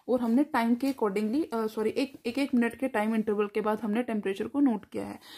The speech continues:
तो हमने जो ये ग्राफ प्लॉट किया, हमें क्या कर्व मिला, ओ ए बी सी डी। हमें ये कर्व मिला है जब हमने ऑब्जर्व किया temperature with time। उसके बाद हमारे पास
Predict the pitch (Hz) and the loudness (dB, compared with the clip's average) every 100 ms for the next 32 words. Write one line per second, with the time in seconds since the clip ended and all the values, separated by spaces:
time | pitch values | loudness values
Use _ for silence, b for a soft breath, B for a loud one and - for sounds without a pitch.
0 | B - 302 294 311 320 330 330 240 226 | B -8 2 4 6 4 2 2 2 0
1 | 254 - 294 294 - 220 247 262 262 269 | -2 -2 0 0 -2 -2 0 4 4 4
2 | 269 262 269 247 226 254 339 - 202 240 | 0 2 0 2 4 2 0 0 2 2
3 | 311 - 214 277 320 220 220 262 277 214 | 2 0 2 2 0 -2 4 4 4 0
4 | 269 - - - B B B B 254 294 | -2 -2 -10 -10 B B B B 6 6
5 | 240 269 277 - 254 247 214 196 196 202 | 8 4 4 4 2 2 -2 0 -2 0
6 | 269 262 226 226 202 233 330 B B - | 0 2 0 0 0 0 0 B B -8
7 | 214 214 220 294 294 - 220 240 - 226 | -8 -2 0 0 -2 -4 -2 -2 -2 -4
8 | 214 190 190 202 208 269 - b b b | -2 -4 -2 -6 -2 -4 -4 b b b
9 | _ 156 - - b b b 277 - - | _ -6 -6 -10 b b b -10 -10 -4
10 | 415 311 226 220 240 220 196 - 196 240 | 0 2 0 -2 -2 -2 -4 -6 -6 -6